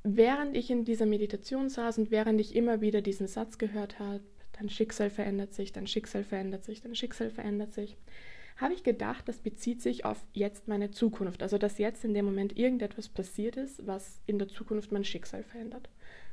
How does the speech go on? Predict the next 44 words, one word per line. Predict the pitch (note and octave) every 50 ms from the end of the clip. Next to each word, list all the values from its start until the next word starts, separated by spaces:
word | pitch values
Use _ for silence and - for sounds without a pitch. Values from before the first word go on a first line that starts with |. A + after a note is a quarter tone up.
| - -
Gut, | - G3 F#3+ F#3+ - - - -
ich | - G#3+ -
habe | A3+ A3
es | -
einfach | G#3 G#3+ G#3 G#3
mal | G3+ F#3+ F#3 F#3+
so | G3
hingenommen, | F3 G3+ A#3+ C4+ C4+ A#3 G#3+ G#3 G#3 G#3+ G3+ G3
weil | F#3 F3+ F3+ F#3 F#3+ G3 - - - - - - - - - - - - -
ganz | - G3 G3 -
ehrlich, | G3 F#3+ F#3+ F#3+ F#3+
was | F#3+ F3+ F#3
soll | - F3+ E3
ich | E3 F3
jetzt | - F3 - -
mit | F3 F3+ F3+
der | - E3+ -
Info? | F#3 F#3+ G3+ G3+ - - C4
<laughs> | - - - - - - - - - - - - - - -
Es, | - - - - A#3 G#3+ - - - - - - -
es | - A3+ A3 -
ergibt | - - A#3+ B3 B3 A3 A3+ A3 - -
sich | - G#3+ G#3+ -
ja | F#3+ F#3
dann | F3+ F#3+ F3+ F3 F3
eh | - E3+ E3
immer. | D#3+ - - D3+ E3 F3 F#3
Wie | G#3
gesagt, | G3+ G#3 G3 - G3 G3 - -
wir | G3+
müssen | G3 G3+ G#3+ G#3+ - - G#3+
nicht | G3 G3 G3 - -
verstehen, | - F#3 - - - G#3 A#3+ B3 A#3+ G3+
wir | G3+
müssen | G3 G3+ G3+ G3+ - - G3+ G3+
uns | G3 G3 G3 - G3
nur | F#3+ G3 G3+ G3 - - - - - - - - - - - - - - - -
dem | F#3 F3+ F#3 G#3 G#3 G3+
Flow | G3 - - G3+ G3+ G3+ G3 G3+ G3+
hingeben, | F#3 F3+ - F#3+ F#3+ F#3+ F3+ - F3 F3 F3 E3+
wenn | F3 F3+ -
du | -
so | - - - G#3
willst. | F#3+ G3+ A#3 - -